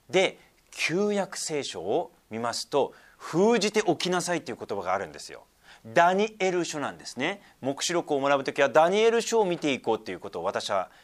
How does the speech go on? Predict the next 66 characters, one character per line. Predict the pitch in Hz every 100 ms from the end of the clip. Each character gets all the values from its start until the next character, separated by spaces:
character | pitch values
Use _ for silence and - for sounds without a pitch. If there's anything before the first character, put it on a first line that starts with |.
| _
あ | 98
の、 | 101 85
こ | 95
の |
話 | 85 131 127
し |
て | 107
い |
ま | 92
し | -
た |
け | 98
れ | 90
ど | 110
も、 | 123 - - -
そ | 180
の | 190 165 - -
ダ | 101 190 247
ニ | 240
エ | 208
ル | 185
が | 160 139
幻 | 147 165 190 190 185
を | 170
示 | - 180 175
さ | 170
れ | 165
た | 147
後 | 139
で | 127
本 | 120 165 226
当 | 226 233
に | 226
そ | 214
れ | 220
を | 214
知 | - 214
り | 233
た | 220
が | 202
っ | -
て | 117
い |
た。 | 107
一 | 98
体 | - 185
ど | 110 165 277 381
う |
い | 247
う | 160
こ | 131
と | 127
な | 120
の | 104
か | 92
わ | 95 95
か | 117
ら | 101
な | 85
か | -
っ | -
た。 | - _ _ - - -
け | 233
れ | 214
ど | 190
も、 | 165